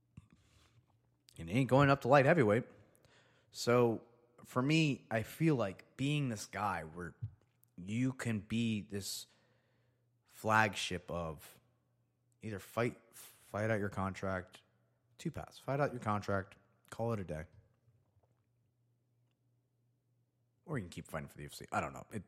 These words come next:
doesn't really make sense at all logically. Or, if your contract's over,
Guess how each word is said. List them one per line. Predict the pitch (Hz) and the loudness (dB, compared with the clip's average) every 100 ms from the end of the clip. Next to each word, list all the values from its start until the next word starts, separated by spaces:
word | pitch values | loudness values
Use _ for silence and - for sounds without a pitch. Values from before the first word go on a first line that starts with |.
| _ - | _ -10
doesn't | 123 104 | -6 -4
really | 92 85 | -6 -8
make | 78 - | -8 -8
sense | 73 65 - _ _ | -10 -12 -16 _ _
at | 104 | -4
all | 85 82 | -2 -4
logically. | 90 82 - - 85 - - - - - _ _ _ _ _ _ _ _ _ _ _ - _ - | -2 -2 -6 -10 -10 -8 -12 -12 -20 -20 _ _ _ _ _ _ _ _ _ _ _ -20 _ -2
Or, | - 185 98 - - _ _ _ _ _ _ _ _ _ _ - | 6 8 6 -2 -18 _ _ _ _ _ _ _ _ _ _ -20
if | - - | -16 -10
your | 117 | -10
contract's | - - 185 190 165 - | -10 -12 -12 -10 -12 -6
over, | 202 247 - 156 | -4 -4 -6 -10